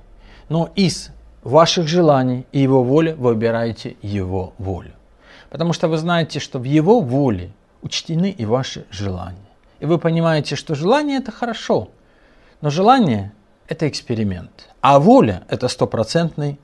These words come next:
благословение. Вы прекрасно понимаете,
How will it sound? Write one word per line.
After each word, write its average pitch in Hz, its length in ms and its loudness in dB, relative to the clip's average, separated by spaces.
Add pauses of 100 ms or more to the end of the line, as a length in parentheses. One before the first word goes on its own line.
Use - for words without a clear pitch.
(160)
благословение. 95 640 -6 (720)
Вы 147 80 -4
прекрасно 214 560 2
понимаете, 143 1080 0